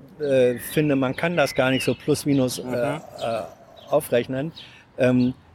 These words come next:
Speaker 1: die, die Konflikthaftigkeit mit, äh, auch Elementen von Gewalthaftigkeit ist in Bewegung und sie verschiebt sich. Ja?
Speaker 2: Ja.
Speaker 1: Man ist ja immer froh, wenn, äh, wenn sie sagen, ja, wir haben hier keine schwere Gewalttat, ähm,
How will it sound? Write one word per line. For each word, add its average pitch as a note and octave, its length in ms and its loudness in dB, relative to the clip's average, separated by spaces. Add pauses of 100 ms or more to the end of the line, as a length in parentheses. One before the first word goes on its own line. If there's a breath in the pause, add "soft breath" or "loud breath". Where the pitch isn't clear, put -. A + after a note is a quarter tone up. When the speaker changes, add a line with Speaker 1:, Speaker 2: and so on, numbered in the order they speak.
(180)
Speaker 1:
die, C3+ 220 -2
die C3 360 0
Konflikthaftigkeit D3 1400 -2
mit, C#3 200 -4
äh, - 600 -12
auch D3 160 2
Elementen D3 440 2
von C#3 200 -2
Gewalthaftigkeit B2+ 1040 0 (440 loud breath)
ist D#3 140 -2
in E3 120 2
Bewegung C#3+ 600 2
und C3 140 -6
sie D3 80 -4
verschiebt - 500 -2
sich. D#2+ 320 -8 (140)
Ja? C3+ 240 -6 (160)
Speaker 2:
Ja. A2 200 -10
Speaker 1:
Man C3+ 200 0
ist D3 120 -2
ja D3 100 4
immer D3+ 260 2
froh, D3 420 2
wenn, C3 320 0 (260)
äh, C3 540 -2
wenn C3+ 160 -6
sie - 60 -12
sagen, C3 280 2
ja, B2 180 4
wir C3 100 4
haben C3 100 2
hier C3 100 2
keine B2+ 260 -2
schwere C#3+ 320 -2
Gewalttat, B2+ 560 0 (400 loud breath)
ähm, B2 320 2